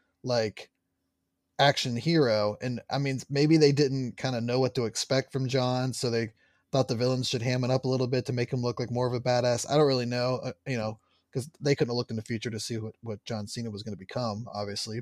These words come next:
But, um, I don't know, maybe that was part of it too, but it, it's just weird that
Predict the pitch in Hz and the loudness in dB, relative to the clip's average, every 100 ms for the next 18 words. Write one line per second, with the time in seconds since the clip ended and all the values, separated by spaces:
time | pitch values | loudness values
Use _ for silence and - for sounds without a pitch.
0 | - 117 117 - - _ - 123 117 104 | -2 -2 -2 -10 -20 _ -2 0 2 0
1 | 120 _ _ - 139 123 123 123 113 - | -6 _ _ 0 0 2 2 2 2 0
2 | 117 101 - 127 104 95 120 - - 139 | 0 -2 -2 -2 -2 -2 -4 -6 -8 -8
3 | - 156 143 147 139 123 | -2 0 2 4 4 4